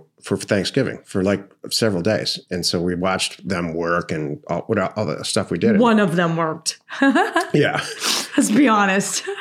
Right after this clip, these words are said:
Speaker 1: And so he's watching this, uh, regular w-, bi-weekly webinar that this guy holds about investing in stocks. I wish I knew his name. And, and I was so impressed. I'm like, "God, this guy really knows his stuff." He's a f-,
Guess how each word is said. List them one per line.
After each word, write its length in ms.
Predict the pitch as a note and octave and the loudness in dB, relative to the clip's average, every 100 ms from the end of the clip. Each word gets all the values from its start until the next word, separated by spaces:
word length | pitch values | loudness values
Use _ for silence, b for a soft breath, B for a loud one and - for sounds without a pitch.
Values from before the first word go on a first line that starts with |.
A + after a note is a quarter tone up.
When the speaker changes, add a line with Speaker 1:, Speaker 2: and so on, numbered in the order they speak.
| B B B - | B B B 2
Speaker 1:
And 120 | A#2 | 4
so 140 | D3 | 6
he's 120 | B2+ A#2 | 6 6
watching 380 | C3+ C3+ A#2+ | 4 4 4
this, 240 | G2+ F2+ G#2+ | 4 4 4
uh, 280 | F#2 F2 B B B - | 4 2 B B B -4
regular 560 | A2 A2+ G#2+ G2+ F#2 - _ _ | 0 2 4 4 2 -2 _ _
w-, 200 | G#2 F2+ - | -8 -8 -6
bi-weekly 720 | F#2+ F#2+ G#2+ F#2+ G2+ G2 F2+ | -2 0 2 2 0 0 -2
webinar 680 | F2 G2 C#3+ - C#2+ D#2+ - B - | 0 0 2 0 -2 -4 -6 B -6
that 140 | F#2 | -4
this 140 | F2 - | -2 -2
guy 200 | G2 F2+ | 0 0
holds 260 | F2+ F2 | 0 0
about 300 | E2 E2+ E2 | 0 -2 -2
investing 400 | F2+ E2+ D2+ E2+ | -2 -2 -2 -2
in 60 | D2+ | -2
stocks. 440 | - C#2+ B1 - | -2 -2 -4 -4
I 40 | F2 | -2
wish 200 | F#2 F2+ | -2 -2
I 40 | D#2 | -4
knew 100 | D#2+ | -4
his 160 | C#2+ | -4
name. 240 | C#2+ A#1 - _ _ | -4 -6 -10 _ _
And, 140 | F2 - | -6 -4
and 100 | F2+ | -4
I 20 | F2+ | -2
was 100 | E2+ | 0
so 260 | - C3+ | 2 2
impressed. 460 | G2+ - A2 A2+ - | 0 -2 -2 0 -2
I'm 80 | D#2+ | -4
like, 200 | D2+ - | -8 -8
"God, 200 | - A2+ | -8 -6
this 140 | D#2+ - | -4 -4
guy 140 | F#2+ | -4
really 280 | F2 G2+ A#2 | -4 0 0
knows 220 | E2+ D#2 | 0 -2
his 100 | - | -2
stuff." 300 | - A#2 G2+ | 0 0 -2
He's 120 | E2 D#2 | -4 -6
a 40 | |
f-, 140 | D2+ | -10